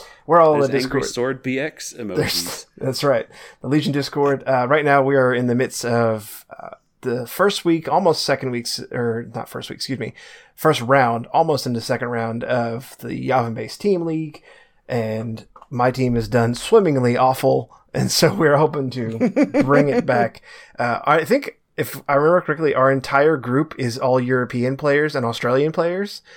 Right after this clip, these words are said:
Speaker 1: except for us, and so we just kinda got, like, we're all, and that's not just us, it's them too, like, we're all have just screwed up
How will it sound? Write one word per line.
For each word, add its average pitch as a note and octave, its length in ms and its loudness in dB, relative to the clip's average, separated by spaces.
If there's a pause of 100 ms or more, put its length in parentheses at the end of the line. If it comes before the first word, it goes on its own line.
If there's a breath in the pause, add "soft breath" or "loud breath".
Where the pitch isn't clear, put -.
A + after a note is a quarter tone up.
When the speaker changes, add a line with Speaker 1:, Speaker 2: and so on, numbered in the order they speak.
(300 loud breath)
Speaker 1:
except - 300 0
for B2 140 2
us, - 340 0 (300 loud breath)
and C#3 120 2
so C3+ 220 6
we C#3 160 2
just C#3 180 -2
kinda C#3 200 4
got, - 280 0
like, B2 280 -6
we're D3+ 240 6
all, D#3+ 360 4
and C#3+ 120 -4
that's D3 120 -4
not D#3+ 140 2
just - 160 -6
us, A#2+ 220 -2
it's B2+ 100 -12
them C3 240 2
too, C3 220 -2
like, A2+ 180 -4
we're C#3 220 4
all C3 200 6
have B2 200 -2
just - 160 -8
screwed C3 400 -2
up A#2+ 220 -4